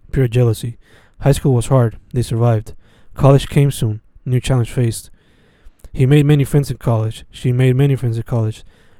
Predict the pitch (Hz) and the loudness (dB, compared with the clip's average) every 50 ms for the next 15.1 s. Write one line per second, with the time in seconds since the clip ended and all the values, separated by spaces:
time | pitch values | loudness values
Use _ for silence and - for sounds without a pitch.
0 | - - - 147 143 143 139 135 127 131 139 131 131 123 117 127 127 120 - - | -10 0 4 4 4 6 4 4 4 2 2 2 2 2 2 0 -2 -2 -2 -2
1 | 127 120 110 107 - - - - _ _ _ _ _ _ - 147 143 139 147 139 | -2 -2 -2 -4 -8 -14 -20 -20 _ _ _ _ _ _ 0 0 0 2 2 0
2 | 127 127 117 110 - 143 131 120 113 123 127 120 117 110 - - 117 113 110 107 | 0 0 -2 -2 0 0 0 2 2 0 0 0 0 -2 -2 -4 -2 -2 -2 -4
3 | 104 107 - _ _ _ _ _ _ _ _ _ _ _ - - - 151 151 160 | -6 -10 -12 _ _ _ _ _ _ _ _ _ _ _ -14 -6 0 2 4 4
4 | 156 151 - - - 135 127 - - 151 135 120 113 - - _ _ _ _ - | 4 2 0 -2 -4 -4 -4 0 0 0 0 0 -2 -8 -20 _ _ _ _ -4
5 | 131 127 123 127 131 127 127 120 117 113 - - 127 123 113 110 - _ _ _ | -4 0 2 2 2 2 2 -2 -2 -2 -2 -2 -2 -2 -2 -4 -8 _ _ _
6 | _ - - _ _ - - - - 135 - - 147 147 139 147 147 143 131 127 | _ -20 -20 _ _ -20 -12 -4 -4 -2 2 4 4 4 6 4 2 2 2 2
7 | 131 139 - - 123 - - 123 110 113 - - - _ _ - 123 117 123 123 | 0 0 0 -2 -6 -8 -6 -8 -8 -10 -12 -18 -20 _ _ -4 0 2 2 2
8 | 113 113 - - 143 127 120 107 107 _ _ - - _ _ _ _ _ - - | 0 -2 -2 0 0 0 -2 -2 -6 _ _ -20 -20 _ _ _ _ _ -8 -4
9 | - 123 127 151 156 147 135 127 120 113 113 170 - - - - _ _ - - | -2 2 4 4 4 4 4 2 0 0 -2 -4 -10 -12 -20 -20 _ _ -10 -2
10 | 131 127 127 131 135 135 135 127 - - 127 123 139 135 123 - - _ _ _ | 0 2 2 4 4 4 2 2 0 -2 -2 2 2 2 2 0 -4 _ _ _
11 | - - - - - - 135 135 131 131 120 117 139 143 139 - - - 120 107 | -20 -20 -20 -14 -6 0 2 2 2 2 0 2 4 2 2 2 -2 -4 -4 -4
12 | 107 - - - - 123 120 - - 135 127 107 - _ _ _ _ _ _ _ | -6 -8 -12 -6 -6 -6 -6 -2 -2 0 0 -2 -4 _ _ _ _ _ _ _
13 | - - _ - - 120 117 135 151 156 160 160 - - - - - _ _ - | -20 -20 _ -2 0 2 4 6 6 6 6 4 2 -2 -12 -20 -20 _ _ -4
14 | - 131 120 98 120 131 131 127 123 - - 127 123 123 120 113 113 110 - - | -2 -2 -2 2 2 2 2 2 0 -4 -4 -4 -4 -4 -4 -6 -8 -12 -14 -16
15 | - | -16